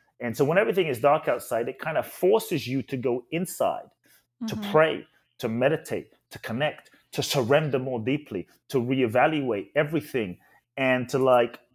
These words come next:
Speaker 1: invite grace. You know, you, you reach the end of your ego's capacity.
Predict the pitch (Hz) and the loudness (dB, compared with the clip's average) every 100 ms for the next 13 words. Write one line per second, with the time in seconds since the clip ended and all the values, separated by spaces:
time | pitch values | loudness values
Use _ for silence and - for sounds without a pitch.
0 | _ _ - 139 117 123 143 - 104 117 | _ _ -2 0 4 8 8 6 -2 0
1 | 151 120 - - - 135 127 131 135 139 | 0 -2 -10 -12 -10 -8 -4 -2 0 0
2 | 147 139 147 131 131 190 147 - - 151 | -2 -2 -4 -4 -2 -2 -4 -12 -6 -4
3 | 147 - 151 147 147 - 131 120 127 127 | -4 -2 0 0 -2 -4 -4 -2 -2 -4
4 | - 160 147 147 143 139 - - - - | -2 -2 0 4 4 2 -2 -14 -20 -20
5 | - _ _ _ - 110 - 156 139 - | -20 _ _ _ 2 2 4 2 2 -2
6 | 143 - 135 127 127 | -8 -6 -4 -4 -6